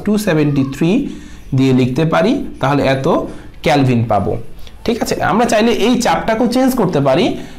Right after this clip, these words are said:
কিন্তু, আহ, এই চাপ, আমি এটা যখন চাপের ইয়েটা করাবো তখন দেখাবো।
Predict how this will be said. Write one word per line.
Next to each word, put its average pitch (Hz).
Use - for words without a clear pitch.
কিন্তু, 240
আহ, 123
এই 226
চাপ, 190
আমি 202
এটা 214
যখন 170
চাপের 185
ইয়েটা 170
করাবো 180
তখন 131
দেখাবো। 160